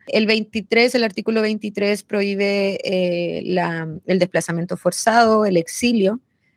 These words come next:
es decir, que las personas no tengan que salir, eh, del país por miedo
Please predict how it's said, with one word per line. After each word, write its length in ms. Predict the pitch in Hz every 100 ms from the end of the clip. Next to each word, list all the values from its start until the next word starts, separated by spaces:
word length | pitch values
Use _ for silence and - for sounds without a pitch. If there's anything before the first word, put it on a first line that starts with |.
| -
es 80 | 165
decir, 280 | 175 185 180
que 80 |
las 140 | 180 185
personas 340 | 175 - 180
no 140 | 180 175
tengan 260 | 185 185
que 140 | 185 185
salir, 560 | 180 170 196 196 190 -
eh, 180 | 180
del 180 | 180 180
país 360 | - 175 196 202
por 180 | - 185
miedo 600 | 180 185 190 190 190